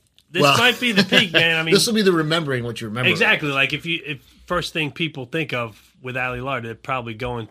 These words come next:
Speaker 1: to the whipped cream bikini, for better or worse.
Speaker 2: If
Speaker 1: So.
Speaker 2: you remember, it's her that's in it, 'cause this was her first movie.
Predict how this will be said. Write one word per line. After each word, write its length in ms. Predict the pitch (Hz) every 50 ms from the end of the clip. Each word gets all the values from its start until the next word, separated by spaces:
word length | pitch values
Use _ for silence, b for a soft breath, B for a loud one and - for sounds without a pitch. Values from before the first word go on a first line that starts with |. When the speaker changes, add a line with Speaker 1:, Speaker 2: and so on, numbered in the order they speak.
| _ -
Speaker 1:
to 120 | - 120
the 80 | 110 110
whipped 200 | 113 113 107 -
cream 240 | - 120 110 104
bikini, 480 | 101 101 - - 139 123 110 107 101 -
for 100 | - - 110
better 280 | 104 120 113 107 104
or 80 | 101 104
worse. 300 | 113 120 113 104 - -
Speaker 2:
If 140 | 170 175 -
Speaker 1:
So. 60 | 226
Speaker 2:
you 60 | 208
remember, 340 | 180 151 151 143 131 127 123
it's 120 | 113 -
her 140 | - 127 120 107
that's 200 | 92 85 - -
in 120 | 95 87
it, 80 | - _ _ _ _ _ _
'cause 160 | - 123 120
this 160 | 131 - -
was 100 | 147 127 -
her 100 | 123 107
first 260 | - - 107 92 -
movie. 340 | 95 98 98 85 - - _